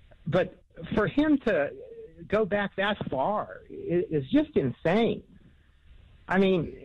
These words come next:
y-, you know, like I said, I listen to him every week, and I, and I listen to you. Uh, you know, it's, it's so, you know, and him living in, in San Francisco,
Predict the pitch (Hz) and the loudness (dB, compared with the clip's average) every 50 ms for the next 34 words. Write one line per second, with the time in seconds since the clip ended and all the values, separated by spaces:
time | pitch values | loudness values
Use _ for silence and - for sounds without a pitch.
0 | - - 185 190 - - 147 185 226 233 190 165 165 160 - 170 202 208 214 208 | -10 -8 -8 -8 -4 0 2 4 4 4 4 2 2 2 2 2 0 0 0 -2
1 | 170 - 226 190 190 226 262 262 254 254 254 - 220 196 175 156 151 170 175 170 | -2 -2 -2 -2 -2 -2 0 0 0 0 0 0 0 0 2 2 2 2 2 2
2 | 180 202 202 170 160 139 135 135 175 220 226 165 - - - 151 147 160 170 - | 2 0 0 0 -2 -4 -2 -2 -2 0 0 -2 -4 -4 -4 -2 -2 0 0 0
3 | 143 143 151 143 156 175 190 185 - 165 147 - 135 135 135 175 214 175 120 110 | 0 2 2 2 4 2 2 0 0 -2 -2 0 0 2 4 4 4 4 2 0
4 | - - - - - - - - - - - 123 123 120 120 - - - - - | -2 -8 -20 -20 -20 -14 -12 -10 -10 -4 0 0 2 2 2 0 -2 -4 -8 -10
5 | - - - 117 - - - - 190 220 220 190 170 151 - - 185 196 196 - | -14 -14 -12 -10 -8 -6 -2 2 2 2 4 2 2 0 0 0 0 0 0 -2
6 | - - 185 190 175 - - 254 262 247 196 202 208 175 127 139 156 160 165 175 | -4 -4 -2 -2 -2 -2 -2 0 0 2 2 2 2 2 2 0 0 -2 -2 -2
7 | - - - - - 262 294 269 247 247 240 214 208 185 160 151 151 143 - - | -4 -8 -12 -4 0 2 4 4 4 4 2 2 0 0 0 0 -2 -2 -4 -2
8 | - 143 135 - - - 190 196 185 160 - 135 117 - - 196 220 208 - - | -2 -2 -2 0 0 0 2 2 2 0 0 -4 -4 0 2 2 2 2 0 -4
9 | - 85 - - - | -4 -4 -4 -6 -10